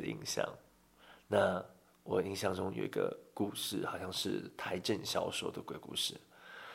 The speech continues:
他说了什么？具体来说我忘记了，只觉得，哇，听他说这故事的时候充满了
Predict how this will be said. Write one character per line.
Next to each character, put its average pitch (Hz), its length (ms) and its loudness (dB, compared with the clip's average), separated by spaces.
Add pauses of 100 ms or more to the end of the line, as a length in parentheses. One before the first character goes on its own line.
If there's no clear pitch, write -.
(280)
他 208 100 12
说 214 160 12
了 240 80 12
什 - 140 8
么？ 95 120 2
具 - 160 6
体 123 100 6
来 - 120 8
说 104 160 8
我 101 100 6
忘 90 160 -2
记 87 220 0
了， - 80 4
只 - 140 -6
觉 98 160 0
得， - 160 0
哇， 98 280 6 (120)
听 110 120 -2
他 110 160 2
说 107 140 6
这 107 100 6
故 107 160 2
事 101 200 2
的 98 60 2
时 98 40 0
候 98 80 2
充 101 180 0
满 95 160 0
了 - 280 -2